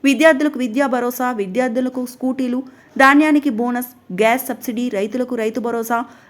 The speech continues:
రైతు రుణమాఫీ, రైతు బీమా, ఆసరా పింఛన్లు, ఆటో కార్మికులకు బకాయిలు చెల్లించలేని కాంగ్రెస్ పార్టీకి బుద్ధి చెప్పాలని అన్నారు. ప్రజలను ఆలోచించి అండగా నిలిచి బీఆర్ఎస్ మరియు మిత్రపక్షాల అభ్యర్థులను గెలిపించి వనపర్తిలో గులాబీ జెండా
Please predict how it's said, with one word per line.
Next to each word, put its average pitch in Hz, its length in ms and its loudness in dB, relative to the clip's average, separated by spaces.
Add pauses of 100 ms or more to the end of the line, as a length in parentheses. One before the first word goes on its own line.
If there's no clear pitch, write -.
రైతు 269 280 6
రుణమాఫీ, 269 580 2
రైతు 220 280 -2
బీమా, 240 440 -4
ఆసరా 214 300 -4
పింఛన్లు, 233 580 -4
ఆటో 226 260 0
కార్మికులకు 240 580 -2
బకాయిలు 220 440 -2
చెల్లించలేని 226 600 -4
కాంగ్రెస్ 240 460 -4
పార్టీకి 226 400 -6 (320)
బుద్ధి 262 220 2
చెప్పాలని 214 560 -2
అన్నారు. - 500 -2 (200)
ప్రజలను 262 480 4
ఆలోచించి 247 540 0
అండగా 240 300 0
నిలిచి 247 380 -2 (320)
బీఆర్ఎస్ 320 460 6
మరియు 269 200 2
మిత్రపక్షాల 269 680 -2
అభ్యర్థులను 240 480 -2
గెలిపించి 226 540 -4
వనపర్తిలో 240 580 -4
గులాబీ 262 440 -2
జెండా 247 360 -2